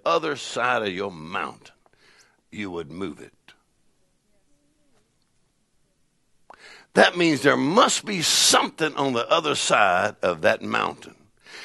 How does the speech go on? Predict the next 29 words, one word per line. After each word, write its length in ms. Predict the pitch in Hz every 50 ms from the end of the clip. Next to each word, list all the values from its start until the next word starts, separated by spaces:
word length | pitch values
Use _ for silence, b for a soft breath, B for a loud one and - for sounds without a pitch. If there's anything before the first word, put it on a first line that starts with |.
| B B B
And 180 | 143 131 123 120
that 180 | 123 117 -
mountain 640 | 98 110 113 143 190 220 208 180 147 - 110 117 127
is 200 | - 117 117 101
a 80 | 107 95
hindrance 800 | - - - 247 311 254 - 98 98 92 - - - - - - B B B B B
or 140 | 107 113 110
something 300 | - - 180 190 175 147
that 120 | 143 127
looks 240 | 127 123 120 - 127
impossible 960 | 117 110 107 - - - 233 202 - - - 107 87 85 80 80 - - _ _ _ _ _ _ _ _ _ _
standing 540 | - - - - 202 165 131 107 92 95 95
in 140 | 101 98 98
my 200 | 101 101 98 95
way. 340 | 95 98 92 78 71 - _ _ _ B B B B B B -
That 200 | 156 170 165 127
means 360 | 127 131 135 139 147 143 - B B B B B
the 160 | 123 139 135
authority 600 | 123 - - - - 240 220 190 156 131 - 123 127
that 240 | 113 127 - 104 98
God's 300 | 127 127 120 107 87 90
given 340 | 123 156 156 131 127 113
to 120 | - 120 110
you 440 | 101 110 160 202 233 247 131 117 -
and 120 | - 101 -
to 100 | - 98
me 240 | 113 160 185 190 175
as 180 | 131 110 -
believers, 520 | - - 98 110 160 202 202 196 190 175